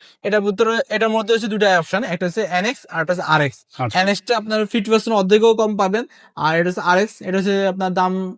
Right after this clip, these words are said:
Speaker 1: আমরা দিছি মাত্র পঁয়ষট্টি, আহ, পঁচাশি লাখ।
Speaker 2: পঁচাশি লক্ষ
Speaker 1: ষোলো
Speaker 2: টাকা।
Speaker 1: গাড়ি আঠারো তে রেজিস্ট্রেশন করা, চাইলে কিন্তু এটা আপনি লোন করে নিতে পারবেন।
Speaker 2: আচ্ছা, then এটা?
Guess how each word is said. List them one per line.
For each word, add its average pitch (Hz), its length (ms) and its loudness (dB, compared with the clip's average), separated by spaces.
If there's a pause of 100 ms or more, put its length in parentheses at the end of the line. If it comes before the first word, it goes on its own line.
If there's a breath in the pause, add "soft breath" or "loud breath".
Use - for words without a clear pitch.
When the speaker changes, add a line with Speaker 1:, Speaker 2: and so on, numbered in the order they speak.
(100)
Speaker 1:
আমরা 175 220 -2
দিছি 196 220 -2
মাত্র 190 300 0
পঁয়ষট্টি, 208 460 -2
আহ, 180 140 2
পঁচাশি 214 380 -2
লাখ। 135 160 0 (340)
Speaker 2:
পঁচাশি 156 360 0
লক্ষ 123 220 -2
Speaker 1:
ষোলো 233 200 6
Speaker 2:
টাকা। 220 80 2
Speaker 1:
গাড়ি 226 180 2
আঠারো 208 200 0
তে 208 100 0
রেজিস্ট্রেশন 202 280 0
করা, 147 80 -4
চাইলে 180 240 0
কিন্তু 214 140 -2
এটা 202 100 0
আপনি 190 160 -4
লোন 185 180 0
করে 185 220 2
নিতে 165 180 -2
পারবেন। 127 260 -2 (100)
Speaker 2:
আচ্ছা, 110 360 -8 (260)
then 135 200 0
এটা? 170 300 -2